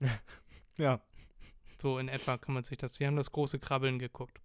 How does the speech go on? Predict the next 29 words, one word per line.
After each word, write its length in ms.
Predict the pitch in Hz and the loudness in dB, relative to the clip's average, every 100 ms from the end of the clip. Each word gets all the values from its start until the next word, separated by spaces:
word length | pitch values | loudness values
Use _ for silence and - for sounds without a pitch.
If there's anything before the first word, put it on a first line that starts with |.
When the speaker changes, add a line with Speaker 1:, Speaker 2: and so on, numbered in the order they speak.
| _ _ _ - | _ _ _ 4
Speaker 1:
Ah, 200 | 214 165 | 8 8
okay, 260 | 123 117 98 | 6 4 4
sehr 160 | 104 | 2
gut, 160 | 98 - | 0 -2
sehr 80 | 82 | -6
gut. 160 | 82 | 4
Habe 140 | 190 226 | 6 6
ich 100 | 277 | 4
auch 160 | 294 | 8
erst 160 | 147 - | 6 8
letztens 320 | 104 - 90 | 2 2 -4
geguckt. 380 | - - 78 - _ - - - - | -4 -6 -6 -8 _ -14 -12 -10 -2
<laughs> 420 | 233 - - - | -2 -2 -20 -2
Speaker 2:
Echt? 280 | 175 226 - 160 | 4 4 2 -2
Dann 180 | 147 | 2
habe 140 | 147 147 | 2 2
ich 60 | |
das 200 | - 139 | 0 0
letzte 240 | 151 143 143 | 2 2 2
Mal 160 | 135 | 2
vor 580 | 131 - 131 123 120 120 127 135 127 _ _ _ - - - - | 0 -2 -2 -2 -2 -4 -10 -14 -16 _ _ _ -18 -18 -18 -20
fünfzehn 520 | - 143 - 139 131 | -8 -8 -4 -4 0
Jahren 280 | 127 131 175 | 0 2 2
geguckt 360 | 175 - 170 175 | 0 -2 -4 0
oder 220 | 170 165 | 0 0
so. 160 | 180 185 _ - - - - - | -2 -2 _ -20 -20 -20 -20 -6
Äh, 260 | 147 139 131 | -2 0 2
habe 180 | 147 143 | 2 2
ich 320 | - - | -2 -10